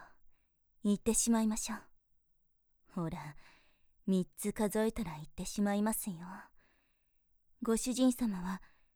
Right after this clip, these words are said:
メイドのカウントダウンに合わせて行かされるのもお好きですものね。<laughs> さあ、行ってくださいませ。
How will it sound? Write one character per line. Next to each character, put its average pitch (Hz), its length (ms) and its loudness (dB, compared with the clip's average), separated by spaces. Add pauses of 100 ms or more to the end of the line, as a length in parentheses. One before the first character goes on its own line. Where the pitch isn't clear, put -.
(160)
メ 208 240 4
イ 214 40 0
ド 226 120 2
の 233 120 2
カ 226 220 0
ウ 233 100 4
ン 233 60 4
ト 240 140 2
ダ 247 180 4
ウ 240 60 6
ン 220 60 6
に 190 140 2
合 185 100 -2
わ 202 80 -2
せ 220 140 -4
て 190 100 -4
行 180 120 -2
か 208 140 -4
さ 214 160 -2
れ 214 100 0
る 233 120 0
の 226 100 2
も 190 260 -4 (400)
お 220 100 2
好 214 80 4 (140)
き 226 120 -4
で 247 100 6
す 277 160 0
も 254 100 0
の 196 140 -8
ね。 226 400 -10 (680)
<laughs> - 360 0 (1400)
さ - 260 -16
あ、 156 480 -16 (680)
行 190 200 -2
っ - 40 -20
て - 200 -8
く - 120 -6
だ 190 120 -2
さ - 160 -6
い 202 80 -4
ま 202 140 -10
せ。 - 180 -12